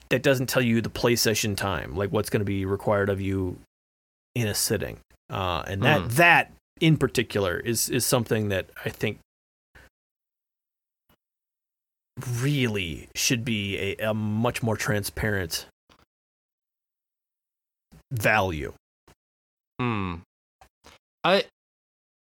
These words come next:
Speaker 2: I would be curious to see how they could implement that, 'cause it's, especially in something like an open world game, borderline
Speaker 1: Oh, yeah.
Speaker 2: impossible. But something like this, which is more on rails, yeah, it'd be,
Speaker 1: Mm-hmm.
Speaker 2: it'd be interesting.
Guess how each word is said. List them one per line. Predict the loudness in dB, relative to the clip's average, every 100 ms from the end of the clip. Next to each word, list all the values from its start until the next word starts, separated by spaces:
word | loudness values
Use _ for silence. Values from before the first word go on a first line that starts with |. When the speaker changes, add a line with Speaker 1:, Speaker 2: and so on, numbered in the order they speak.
| _ _ _ _ -20 -20 _ _ _ _ _ 2
Speaker 2:
I | 4
would | 6 4
be | 4 4 4 2 0 -4 -10 _ _ -4
curious | 2 4 4 2 0
to | -4
see | -4 0
how | 2 2
they | 2
could | 0
implement | -2 -2 -2 -2 -2
that, | -4 -4
'cause | -8 -8
it's, | -8 -8 -8
especially | -4 -2 -2 -2
in | -2
something | -4 -4 -4
like | -4
an | -2
open | -2 -2 -4
world | -2 -4 -4
game, | -6 -6 -10 -14 _ _ _ 0
borderline | 4 6 4
Speaker 1:
Oh, | 4
yeah. |
Speaker 2:
impossible. | -2 -6 -6 -8 -14 -16 -20 _ _
But | -2 -2 -6 -4
something | 0 2 4 2
like | 2
this, | 0 0 0
which | -2 -2
is | 0
more | 2 4 4
on | 2 2 0
rails, | 0 2 2 0 -2 -8 -14 _ _ _ 0
yeah, | 2
it'd | 4
be, | 2
Speaker 1:
Mm-hmm. | 2
Speaker 2:
it'd | 0
be | 0 -2
interesting. | -2 -6 -8 -8 -12